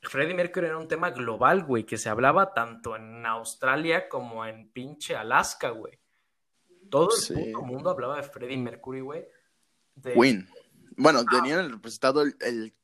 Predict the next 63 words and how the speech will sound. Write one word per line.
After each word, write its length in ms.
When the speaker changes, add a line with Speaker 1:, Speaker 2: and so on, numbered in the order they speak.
Speaker 2:
Queen, 400
pero, 220
o 60
sea, 260
Queen 160
es 160
Freddie 340
Mercury, 460
o 60
sea, 160
es 340
Speaker 1:
No, 260
no. 440
Speaker 2:
Tampoco 280
por 140
menospreciar 720
a 20
los 160
demás 260
integrantes, 540
Speaker 1:
Sí, 60
o 20
Speaker 2:
que 60
Speaker 1:
sea, 100
Speaker 2:
también 160
Speaker 1:
porque 60
Speaker 2:
hicieron 220
Speaker 1:
los, 60
Speaker 2:
muy 100
Speaker 1:
los 80
Speaker 2:
buen 100
Speaker 1:
otros, 100
Speaker 2:
trabajo, 320
Speaker 1:
mames, 340
eran 160
Speaker 2:
pero 120
Speaker 1:
muy 80
Speaker 2:
realmente 580
el 140
pilar 500
es 380
Freddie 240
Mercury. 560
Speaker 1:
Sí, 260
mira, 220
yo 100
creo 120
que 100
no, 380
no 120
tendríamos 380
que 60
meternos 480
tanto 280
con 140
la 80
banda, 340
porque 280
la 80
banda 260
yo 100
creo 160
que, 380